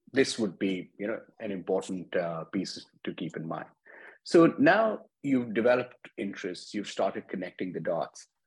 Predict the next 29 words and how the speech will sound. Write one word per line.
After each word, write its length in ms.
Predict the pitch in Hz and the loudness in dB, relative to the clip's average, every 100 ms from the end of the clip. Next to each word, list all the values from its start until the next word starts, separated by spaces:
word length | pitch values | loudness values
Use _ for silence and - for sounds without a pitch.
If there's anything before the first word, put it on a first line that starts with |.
| _ _ | _ _
Uh, 360 | 117 110 107 110 - _ | 4 6 6 4 -4 _
tell 140 | - 277 | 0 0
us 120 | - | -2
a 40 | |
bit 180 | 131 131 | 0 0
about, 480 | 127 117 113 113 - _ 110 | 2 4 4 2 -2 _ -2
um, 340 | 101 98 92 - _ - | 0 -2 -6 -14 _ -4
you 80 | 143 | -2
know, 60 | |
the 120 | 156 | 0
new 320 | 117 120 147 151 | 0 2 4 4
world 380 | 104 110 113 - | 4 2 2 -2
order 320 | 113 107 107 92 | 0 2 2 0
that's, 400 | 92 - - 104 | -4 -10 -10 -10
uh, 280 | 90 87 - | -8 -10 -6
emerging 480 | 113 113 110 101 92 | 2 4 4 4 -2
right 240 | 92 87 - | -2 -4 -4
now. 340 | 104 85 80 - _ _ | -6 -6 -10 -16 _ _
And 160 | 135 127 | 0 2
how 220 | 151 185 | 4 4
do 140 | 175 | 4
you, 380 | 151 147 143 90 - | 0 2 2 2 -4
as, 420 | 117 110 107 - _ | -2 0 -2 -8 _
you 160 | 101 110 | -6 -4
know, 100 | 107 | -4
a, 340 | 120 - - 117 | -8 -10 -2 -2
a 40 | |
student 440 | - - 120 110 | 0 2 2 0
of 80 | 101 | -4